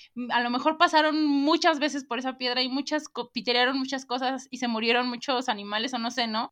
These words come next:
Y, y justamente alguien tuvo el valor, la fuerza y el decir, "Oye, yo ya no me, yo no quiero que mis animales se sigan tirando aquí, yo ya no quiero seguir desperdiciando mi comida o mi bebida, cada que paso por aquí,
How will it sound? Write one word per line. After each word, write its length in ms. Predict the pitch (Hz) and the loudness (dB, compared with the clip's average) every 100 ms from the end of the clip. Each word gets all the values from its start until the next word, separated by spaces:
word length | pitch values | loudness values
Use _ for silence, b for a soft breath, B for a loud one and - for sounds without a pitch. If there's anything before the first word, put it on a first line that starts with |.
| - | 0
Y, 400 | 262 254 247 - | 2 2 0 -6
y 60 | 269 | -6
justamente 960 | 311 311 339 339 320 302 302 294 294 - _ _ - | -4 -2 -2 0 -2 0 2 2 0 -10 _ _ 6
alguien 420 | 285 285 320 311 | 6 6 0 -2
tuvo 220 | 302 285 | 0 2
el 140 | 311 | 2
valor, 680 | 285 220 226 240 247 247 - _ _ | 2 0 2 4 4 2 -4 _ _
la 240 | - 240 220 | 4 6 6
fuerza 680 | - 247 254 269 254 247 294 - | 6 6 6 6 8 8 6 0
y 120 | 277 | 0
el 100 | 233 | 2
decir, 220 | 226 277 | 2 4
"Oye, 240 | 285 277 | 4 4
yo 80 | 233 | 4
ya 140 | 330 392 | 4 4
no 100 | 403 | 2
me, 100 | 320 226 | -2 -2
yo 120 | 320 | -2
no 160 | 381 415 | -2 -2
quiero 180 | 370 381 | -2 -4
que 80 | 320 | -4
mis 200 | 233 - | -6 -2
animales 420 | 220 220 302 381 | -2 0 2 2
se 80 | 233 | 0
sigan 280 | 254 240 240 | -2 -2 -2
tirando 280 | 208 302 208 | -2 -4 -6
aquí, 300 | - 226 226 | -6 -8 -2
yo 80 | 277 | 0
ya 120 | 302 | 0
no 120 | 294 | -2
quiero 180 | 277 269 | -4 -6
seguir 260 | 247 220 320 | -6 -4 -4
desperdiciando 500 | 392 311 233 247 233 | -4 -6 -6 -8 -8
mi 100 | 233 | -6
comida 380 | 196 214 220 220 | -6 -2 -2 -2
o 40 | |
mi 100 | 220 | -2
bebida, 480 | 185 180 226 214 - B B B | -6 -2 4 4 4 B B B
cada 240 | - 294 381 | 4 6 6
que 100 | 220 | 2
paso 320 | 262 269 311 | 0 -2 -2
por 120 | 233 | 0
aquí, 440 | 196 - 233 339 | 0 -2 -4 -4